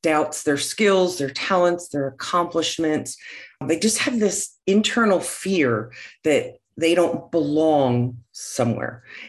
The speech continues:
It can happen when they're interviewing for a job. It can happen when somebody's in a job. If they don't have the self-confidence in their skills, in their abilities, accomplishments,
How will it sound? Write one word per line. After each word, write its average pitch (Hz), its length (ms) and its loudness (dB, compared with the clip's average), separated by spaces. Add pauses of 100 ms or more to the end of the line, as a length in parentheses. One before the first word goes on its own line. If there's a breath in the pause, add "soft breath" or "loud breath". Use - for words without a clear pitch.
(140 loud breath)
It 185 220 2
can 214 180 4
happen 185 500 0
when 156 160 4
they're 139 160 2
interviewing 214 460 4
for 220 180 0
a 214 80 2
job. 214 420 2 (100)
It 254 120 0
can 349 140 2
happen 254 380 4
when 196 120 4
somebody's 202 520 2
in 214 180 6
a 330 100 6
job. 135 340 0 (640 loud breath)
If 220 260 2
they 285 180 6
don't 196 600 2 (140)
have 180 680 0
the 160 100 -6
self-confidence - 1300 -2 (440 soft breath)
in 180 440 2
their 160 240 4
skills, 107 720 0
in 185 340 4
their 165 320 2
abilities, 139 800 0
accomplishments, 147 1040 -4